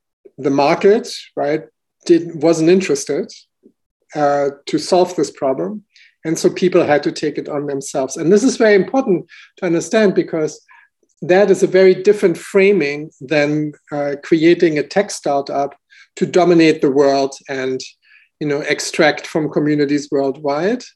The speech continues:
uh, and outcompete the competition and, um, be like that, let's say, like, one startup that dominates the sector. It's a totally different way of thinking, right? So it's, that's not why they ever emerged.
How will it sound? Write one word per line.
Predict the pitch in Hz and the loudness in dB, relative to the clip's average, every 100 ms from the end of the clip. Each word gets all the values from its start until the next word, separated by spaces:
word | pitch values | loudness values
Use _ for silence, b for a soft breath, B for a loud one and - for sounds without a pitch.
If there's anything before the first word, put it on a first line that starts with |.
| _ b b b | _ b b b
uh, | 165 156 | -2 -2
and | 165 156 147 | -2 0 -2
outcompete | 143 175 185 - 156 175 - | 0 0 0 -2 -2 -2 -2
the | |
competition | - 160 151 - 180 170 180 165 160 160 | -4 -4 -6 -6 -6 -4 -4 -4 -4 -4
and, | 143 139 139 139 - - | -6 -6 -6 -10 -12 -10
um, | 143 139 135 135 135 _ _ _ _ _ _ _ _ _ - _ - 151 | -6 -4 -4 -6 -10 _ _ _ _ _ _ _ _ _ -20 _ -16 -8
be | 156 151 151 | -2 2 4
like | 147 139 - | 4 2 0
that, | 147 135 131 123 - - | -4 -4 -6 -10 -16 -14
let's | - 135 131 | -10 -10 -6
say, | 147 | -2
like, | 139 135 | -2 -2
one | 135 151 151 | -2 -2 -2
startup | 147 - 147 143 156 147 | -4 -4 -2 -2 -2 -2
that | 147 135 | -2 -2
dominates | 147 156 147 147 - | -2 0 -2 -4 -6
the | |
sector. | 143 - 151 - 202 226 226 b b | -8 -6 -10 -6 -6 -4 -10 b b
It's | - | -16
a | |
totally | - 233 202 170 160 | -2 0 4 2 2
different | 151 185 170 | -2 -2 0
way | 143 139 | 0 0
of | 131 | -2
thinking, | - 160 - 123 | -6 -6 -8 -8
right? | 135 165 | -6 -6
So | - 143 | -4 -6
it's, | - - - b b b | -6 -12 -18 b b b
that's | - 175 175 | -2 -2 -2
not | 160 147 165 180 - | -4 0 0 0 -2
why | 143 139 | -2 2
they | 135 135 - | 2 2 -4
ever | 151 143 | -6 -6
emerged. | 127 143 151 - - - | -6 -8 -10 -12 -20 -20